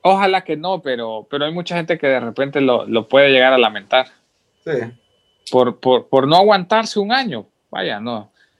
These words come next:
Speaker 1: Eh, yo, yo tengo la esperanza de que esto no va a ser para siempre, pues, y yo digo, por
Speaker 2: No,
Speaker 1: no aguantarse
Speaker 2: estamos
Speaker 1: que es un
Speaker 2: claros.
Speaker 1: año.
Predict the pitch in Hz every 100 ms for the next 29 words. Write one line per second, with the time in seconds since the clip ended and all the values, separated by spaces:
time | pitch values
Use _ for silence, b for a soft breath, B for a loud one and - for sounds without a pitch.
0 | _ _ _ _ - 120 147 135 156 160
1 | 196 196 185 170 143 156 175 160 151 151
2 | 160 156 156 156 151 127 113 175 196 120
3 | - 170 165 127 113 143 135 110 110 -
4 | _ _ _ - 440 131 160 151 - 156
5 | 147 131 - 220 170 185 208 131